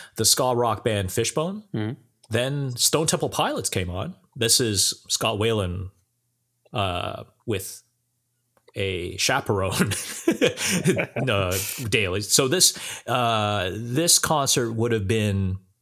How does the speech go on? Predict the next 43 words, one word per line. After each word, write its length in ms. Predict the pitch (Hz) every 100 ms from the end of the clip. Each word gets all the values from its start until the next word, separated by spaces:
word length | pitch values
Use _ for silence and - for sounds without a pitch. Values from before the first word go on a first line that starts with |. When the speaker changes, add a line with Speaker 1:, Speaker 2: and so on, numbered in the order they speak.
| -
Speaker 1:
this 380 | - 113 151 -
would 80 |
have 80 | 165
been 160 | 151 139
maybe 340 | 135 135 135 -
early 380 | 120 131 139
two 200 | 135 -
thousands. 640 | 131 143 160 170 208 - - -
Speaker 2:
Mm-hmm. 220 | 127 110 98 _ _ _ _ _ _ _ -
Speaker 1:
So 360 | - 98 90 - _ _ _
this 220 | 120 127
wa-, 80 | 139
he 200 | 127 -
had 220 | 123 104 -
just 460 | 151 - - _
came 320 | - 139 113 98
back. 580 | - 107 85 - - - -
Speaker 2:
Right. 400 | 135 110 101 95 - 190 - -
He, 340 | 123 139 143
he 80 | 117
had, 140 | 120 120
he 100 | 120
had 120 | 117
that 180 | 117 117
one, 520 | 104 98 95 92 92 -
he 100 | 123
had 120 | 101
his 120 | 95
solo 400 | - 104 98 98
album 460 | 92 92 98 95 98
and 140 | 95
then 320 | 95 98 92 - _ _ _ _
Speaker 1:
Yeah, 220 | 131 90 -
Speaker 2:
Yeah. 80 | 123 110
Speaker 1:
and, 160 | 98
and 400 | 113 101 98 98
th-, 140 | 135 139
he 60 |
was, 200 | 113 90 - _
you 120 | - 87
know, 120 | 101
they 100 | 110
were 260 | 95 90 87